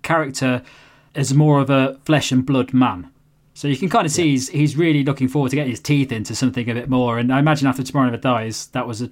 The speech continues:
Speaker 1: a, a welcome treat. And he also talks about how it's just much easier to work on his third film. He, he no longer had to worry about the press saying he,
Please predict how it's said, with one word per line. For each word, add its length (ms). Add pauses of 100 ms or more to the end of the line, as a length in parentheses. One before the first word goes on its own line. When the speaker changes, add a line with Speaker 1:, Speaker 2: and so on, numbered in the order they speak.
(140)
Speaker 1:
a, 340
a 40
welcome 360
treat. 420 (480)
And 140
he 80
also 200
talks 220
about 160
how 200
it's 200
just 220
much 180
easier 240
to 100
work 300
on 60
his 100
third 300
film. 260
He, 320 (840)
he 100
no 260
longer 220
had 140
to 100
worry 180
about 340
the 60
press 320
saying 280
he, 260